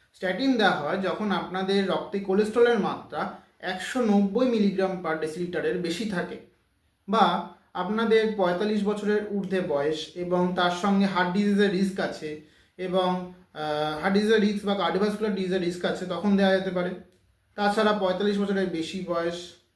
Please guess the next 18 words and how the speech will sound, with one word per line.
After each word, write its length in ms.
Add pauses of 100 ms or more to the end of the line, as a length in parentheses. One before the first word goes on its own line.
(320)
হার্ট 140
ডিজিজের 280
রিস্ক 260
আছে, 440 (120)
প্লাস 360
আপনাদের 380
ডায়াবেটিস 520
আছে, 420 (420)
তখনও 320
দেওয়া 180
হয়। 160 (920)
এর 200
পরের 280
ড্রাগ 200
হচ্ছে 340
ফাইব্রেট 460
গ্রুপের 320
ড্রাগ, 140